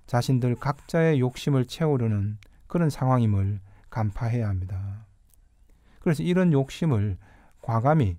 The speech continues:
거절할 줄 아는 자식들이어야 한 집안이 병드는 것을 막을 수 있다라고 이재마 선생은 말했습니다. 논어에도 공자께서도 괴이한 것,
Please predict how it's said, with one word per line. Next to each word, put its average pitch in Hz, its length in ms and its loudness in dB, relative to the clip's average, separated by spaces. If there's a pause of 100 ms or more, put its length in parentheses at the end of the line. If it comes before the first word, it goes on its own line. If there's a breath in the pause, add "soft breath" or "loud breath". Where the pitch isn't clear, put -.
(340 soft breath)
거절할 151 600 2
줄 170 200 -2
아는 127 340 4
자식들이어야 113 1080 0 (520)
한 123 300 -2
집안이 123 580 0 (360)
병드는 117 460 2
것을 107 380 -2 (320 soft breath)
막을 113 320 0
수 - 140 -6
있다라고 113 1000 0
이재마 110 320 0
선생은 101 360 -2
말했습니다. 98 840 -8 (1600 soft breath)
논어에도 113 720 2 (840 loud breath)
공자께서도 147 960 2 (240)
괴이한 147 500 2
것, 110 180 -4